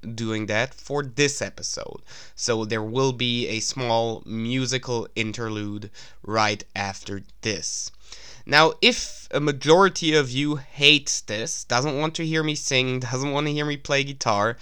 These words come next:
uh, please make that known so that I can adjust accordingly. Until such time, I will keep on playing music. <laughs>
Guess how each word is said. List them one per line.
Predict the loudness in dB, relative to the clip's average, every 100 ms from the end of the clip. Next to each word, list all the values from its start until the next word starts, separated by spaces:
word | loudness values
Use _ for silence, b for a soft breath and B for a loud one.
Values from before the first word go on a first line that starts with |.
| B B B B
uh, | 6 8 8 6
please | 0 0 4 4 2 -2
make | -4 2 4 4 2 -10 0
that | 2 2 0 -6
known | -4 2 6 6 4 -2 -6 -10
so | -6 -2 0
that | 2
I | 2
can | 2 -2
adjust | -8 -4 0 0 0 -6 -6
accordingly. | -8 -8 -2 0 0 0 -8 -12 -14 -18 B B B B B B -10 0
Until | 0 4 6 6 6 2 -4 -12
such | -4 0 0 0 4
time, | 8 8 6 0 -8 -2
I | 4 4
will | 2 -2 -4 -6
keep | -4 -2 2
on | 4 4 0 -6
playing | -2 0 0
music. | 2 2 2 0 -2
<laughs> | -10